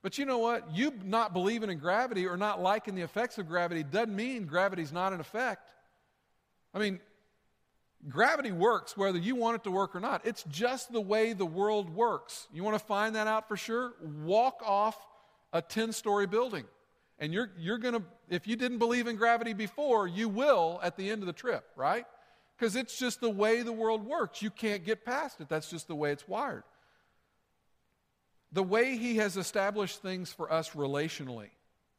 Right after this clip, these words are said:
financially, in every way of life. So consequently, the challenge for us as we open this book is to ask the question, "God, I want to know your ways. I want to know your thoughts.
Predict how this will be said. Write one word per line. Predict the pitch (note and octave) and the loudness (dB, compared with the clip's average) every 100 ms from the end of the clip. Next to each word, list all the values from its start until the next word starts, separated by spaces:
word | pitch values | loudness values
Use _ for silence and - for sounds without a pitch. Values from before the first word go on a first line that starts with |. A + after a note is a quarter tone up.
| _ _ _ - - | _ _ _ -20 -2
financially, | C#3 C#3+ E3 D#3 C#3+ A#2 G2+ _ _ _ _ _ _ _ _ | -2 0 -4 -6 -8 -8 -10 _ _ _ _ _ _ _ _
in | C3+ D#3 | -4 0
every | G#3+ A#3 | 0 0
way | G#3 F#3+ | 0 0
of | E3+ | 0
life. | E3 D#3 C3+ - | 0 0 -2 -4
So | F#3+ E3+ - _ _ - | -4 -4 -8 _ _ -10
consequently, | A3 A3+ - - A3+ F#3 E3 | -2 -2 -2 -4 -4 -2 -4
the | D3 | -4
challenge | - G3+ G3+ F3 - | -4 -2 -2 -6 -8
for | D3+ C3+ | -6 -2
us | C#3 C3 - - _ _ _ | -2 -4 -10 -14 _ _ _
as | C#3 C3 | -6 -2
we | F3 | 0
open | E3+ F#3+ G3 | 0 0 -2
this | F3 - | -6 -4
book | F3 G3+ | -4 -2
is | D#3 - | -4 -2
to | E3 | 0
ask | F3 - | 0 -2
the | |
question, | - D#3+ - C#3+ | -2 -2 -2 -2
"God, | D#3+ E3+ F3+ - - _ | 2 2 0 -10 -20 _
I | F3+ | 0
want | B3+ A#3 | 0 0
to | |
know | F#3+ G3+ | 0 -2
your | G3+ | -4
ways. | G3 G#3+ C#3+ G#2 - _ _ _ _ _ _ | -6 -8 -12 -18 -20 _ _ _ _ _ _
I | E3+ | 0
want | A#3+ A3+ | 0 0
to | |
know | A3 | 0
your | A3 G3 | 0 -2
thoughts. | - G#3 F3+ C3 - - | 0 2 2 -2 -10 -14